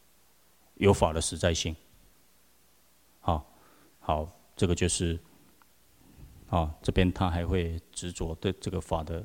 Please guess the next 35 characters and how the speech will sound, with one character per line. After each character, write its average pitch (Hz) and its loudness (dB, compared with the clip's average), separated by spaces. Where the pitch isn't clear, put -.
实 - -6
在 87 6
性， 85 -2
啊。 82 -2
所 113 8
以 101 4
这 113 4
个 - 4
遍 160 12
计 139 4
所 98 4
执 110 0
取 92 0
的 90 2
自 170 8
性 135 8
言 104 8
说 107 10
都 101 6
不 - 0
可 - 0
得， 82 -4
啊。 85 0
一 95 -4
样 95 2
哈， 85 0
自 104 0
性。 95 0
好， 90 0
就 113 -2
是 113 -4
这 170 2
个 131 2
法 90 8
呢， 92 0